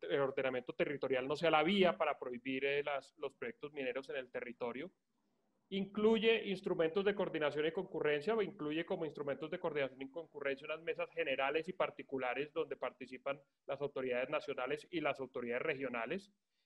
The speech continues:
pero adicionalmente incluye un mecanismo de participación que son las audiencias públicas regionales, respetando el principio de gradualidad. O sea, no le da la misma importancia al tema de exploración que a las que ya entran en explotación. Estas serán, estas tienen que ser reglamentadas.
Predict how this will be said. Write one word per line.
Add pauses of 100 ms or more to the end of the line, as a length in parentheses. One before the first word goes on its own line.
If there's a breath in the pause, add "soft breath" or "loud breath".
(140)
pero
adicionalmente
incluye
un
mecanismo
de
participación
que
son
las
audiencias
públicas
regionales, (360)
respetando
el
principio
de
gradualidad.
O
sea,
no
le
da
la
misma
importancia
al
tema
de
exploración
que
a
las
que
ya
entran
en
explotación. (480)
Estas
serán,
estas
tienen
que
ser
reglamentadas.